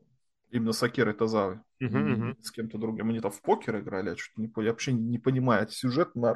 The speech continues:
Speaker 2: В этом матче?
Speaker 1: происходит.
Speaker 2: В этом матче просто это, блин, они, у них был матч, э, три на три вместе с этим, ой, два на два, командный матч, э, у уличных профитов с, э, Judgment Днем. А
Speaker 1: А
Speaker 2: почему
Speaker 1: Тозава-то?
Speaker 2: Judgment Day докопался до Тазавы?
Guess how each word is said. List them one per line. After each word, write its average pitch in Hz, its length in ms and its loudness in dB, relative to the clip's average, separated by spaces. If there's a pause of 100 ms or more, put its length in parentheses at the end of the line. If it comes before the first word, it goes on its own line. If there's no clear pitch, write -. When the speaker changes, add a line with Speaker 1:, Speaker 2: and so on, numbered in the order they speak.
Speaker 2:
В 139 60 -4
этом 240 240 6
матче? 170 480 4
Speaker 1:
происходит. - 0 - (720)
Speaker 2:
В 127 120 2
этом 180 220 6
матче 190 280 4
просто 180 360 4
это, 165 440 4
блин, 151 240 0
они, 156 240 2
у 147 160 -4
них 165 140 -2
был 156 340 2
матч, 156 320 2
э, 135 420 4
три 135 420 0
на 127 160 0
три 170 200 -6
вместе 135 360 -4
с - 80 -14
этим, 131 240 -4
ой, 131 100 2
два 123 160 -2
на 131 100 -2
два, 135 160 2
командный 135 460 0
матч, 160 340 0
э, 120 180 2
у 135 280 0
уличных 147 420 -6
профитов 151 480 -4
с, - 140 -20
э, 110 380 -2
Judgment 123 340 -2
Днем. 120 260 -4 (240)
А 143 100 6
Speaker 1:
А 135 60 6
Speaker 2:
почему 135 280 6
Speaker 1:
Тозава-то? 170 380 6
Speaker 2:
Judgment 151 60 0
Day 160 140 4
докопался 151 580 4
до 139 100 2
Тазавы? 139 640 4